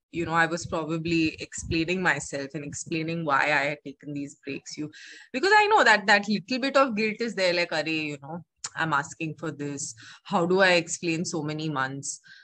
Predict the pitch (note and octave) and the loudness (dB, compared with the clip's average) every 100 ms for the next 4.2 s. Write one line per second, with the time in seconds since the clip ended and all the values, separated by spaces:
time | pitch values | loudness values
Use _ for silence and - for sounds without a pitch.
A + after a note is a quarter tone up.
0 | _ _ _ F#3+ A3 B3 - B2 F#3+ F#3 | _ _ _ 2 2 2 -2 0 2 0
1 | F#3 F#3+ F3 - _ _ _ _ _ - | 0 -4 -8 -12 _ _ _ _ _ -16
2 | - G3+ A3 B3 D4 D#4+ E4+ E4 C#4 G3 | -2 2 2 2 -2 -4 0 4 6 4
3 | A3 A3+ A#3+ B3+ C4 G3+ E3 A3 A#3 B3+ | 2 -2 -2 -4 -2 -2 -2 -2 0 2
4 | G3 | 0